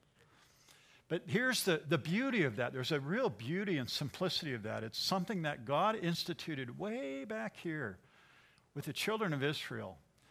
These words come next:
He provided for the Levites, those that were doing this ministry, the priestly ministry in the Old Testament, and in the New Testament, the, the servant ministry, the pastoral ministry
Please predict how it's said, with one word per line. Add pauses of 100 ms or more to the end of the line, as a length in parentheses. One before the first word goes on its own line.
(880)
He
provided
for
the
Levites,
those
that
were
doing
this
ministry, (1120)
the
priestly
ministry
in
the
Old
Testament, (640)
and
in
the
New
Testament,
the, (480)
the (440)
servant
ministry,
the
pastoral
ministry